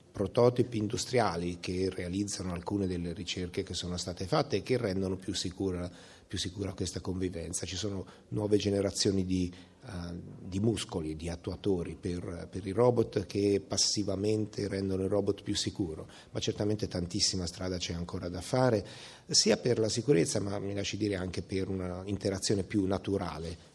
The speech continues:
più, eh, eh, fisicamente accettabile dalle persone che avranno intorno questi robot.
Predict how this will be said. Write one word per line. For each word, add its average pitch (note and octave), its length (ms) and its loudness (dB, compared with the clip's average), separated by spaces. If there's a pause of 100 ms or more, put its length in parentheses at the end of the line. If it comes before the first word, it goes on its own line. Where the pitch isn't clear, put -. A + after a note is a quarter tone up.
più, A2+ 160 -8 (220)
eh, G#2+ 80 -2
eh, F2+ 1120 -8
fisicamente G2 1120 0
accettabile F2 960 -4 (220)
dalle F#2+ 240 -4
persone F2+ 760 -2
che F2+ 260 -10
avranno G2 420 0
intorno F#2 460 -2
questi - 280 -6
robot. E2+ 580 -8